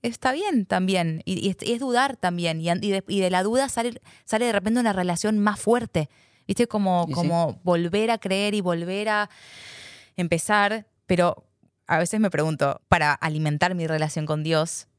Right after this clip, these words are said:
Speaker 1: de otra manera, no como la que había conocido, sino como la que Ricky me estaba trayendo a casa,
Speaker 2: Ajá.
Speaker 1: a nuestro hogar que estamos construyendo, como yo le preguntaba como, "¿Pero vos cómo te relacionás? O sea, ¿cómo?". Cuando él me decía, "Amor, voy a orar", y yo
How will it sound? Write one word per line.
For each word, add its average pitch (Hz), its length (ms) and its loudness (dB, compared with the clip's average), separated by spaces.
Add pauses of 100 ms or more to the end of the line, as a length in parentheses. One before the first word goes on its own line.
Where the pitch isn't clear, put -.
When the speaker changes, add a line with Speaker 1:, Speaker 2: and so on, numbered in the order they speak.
(240)
Speaker 1:
de 147 120 0
otra 151 160 0
manera, 160 420 0
no 160 160 -2
como 160 200 -2
la 151 100 0
que - 100 -6
había 156 180 0
conocido, 160 540 -2
sino 147 480 0
como 151 240 -2
la 135 140 0
que 143 140 0
Ricky 147 220 -2
me 151 60 2
estaba 147 220 2
trayendo 147 360 -2
a 147 40 2
casa, 165 320 0
Speaker 2:
Ajá. 151 280 2
Speaker 1:
a 143 60 0
nuestro 143 360 0
hogar 156 260 0
que - 80 -16
estamos 147 240 -2
construyendo, 160 680 0
como 165 380 2
yo - 140 -6
le 233 120 2
preguntaba 226 460 2
como, 208 180 -2 (280)
"¿Pero 247 160 0
vos 320 240 0
cómo 254 280 -2
te 156 120 2
relacionás? 139 720 -2
O - 40 -10
sea, 202 140 -2
¿cómo?". 285 340 2 (240)
Cuando 180 180 0
él 247 60 -2
me 269 80 2
decía, 220 200 0
"Amor, 247 200 0
voy 262 140 4
a 254 60 4
orar", 202 400 2
y 185 80 -4
yo 214 200 4